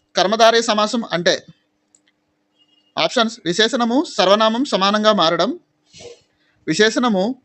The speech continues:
క్రియ సమానంగా మారడం, విశేషణానికి నామవాచకానికి సమా-,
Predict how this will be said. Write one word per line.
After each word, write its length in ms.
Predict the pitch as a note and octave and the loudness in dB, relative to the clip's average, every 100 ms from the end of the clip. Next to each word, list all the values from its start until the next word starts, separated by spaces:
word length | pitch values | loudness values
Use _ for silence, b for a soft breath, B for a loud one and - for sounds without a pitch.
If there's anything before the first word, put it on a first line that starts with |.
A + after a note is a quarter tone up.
| - | -4
క్రియ 320 | F#3+ G#3 C#4 | 2 2 0
సమానంగా 520 | - F3 F#3+ G#3 G#3 G3 | -6 -2 0 0 2 2
మారడం, 480 | D#3 D#3 E3 D4+ - _ _ _ _ _ _ _ - | 2 0 0 -4 -8 _ _ _ _ _ _ _ -12
విశేషణానికి 880 | D#3 A3+ B3+ A#3 A3+ G#3+ D#3 F3+ - B B B | -2 0 2 2 0 0 -2 -2 -8 B B B
నామవాచకానికి 1000 | D3 C#3+ G#3 G#3+ G#3 A3+ A3 G#3+ D#3 G#3+ | -2 0 2 2 2 -2 -2 -2 -2 -4
సమా-, 460 | - E3+ F3+ G3 | -4 0 2 0